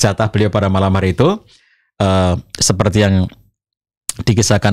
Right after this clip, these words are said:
oleh sahabat Nabi Ibnu Abbas ketika dia menginap di rumah bibinya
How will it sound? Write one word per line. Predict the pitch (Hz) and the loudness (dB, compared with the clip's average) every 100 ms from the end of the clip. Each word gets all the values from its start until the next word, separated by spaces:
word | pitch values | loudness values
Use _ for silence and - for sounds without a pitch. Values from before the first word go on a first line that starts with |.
| 95 | 2
oleh | 92 90 | 2 0
sahabat | - 90 95 | 0 -2 0
Nabi | 95 98 92 | 0 0 0
Ibnu | 113 | 0
Abbas | 90 117 - | 0 0 0
ketika | 98 87 98 | -2 0 -2
dia | - 101 110 117 - - - | 0 0 0 -6 -16 -20 -2
menginap | 120 131 127 - | 0 2 0 0
di | 110 | -2
rumah | 104 104 107 | 2 2 2
bibinya | 113 110 120 117 95 | 2 2 2 2 0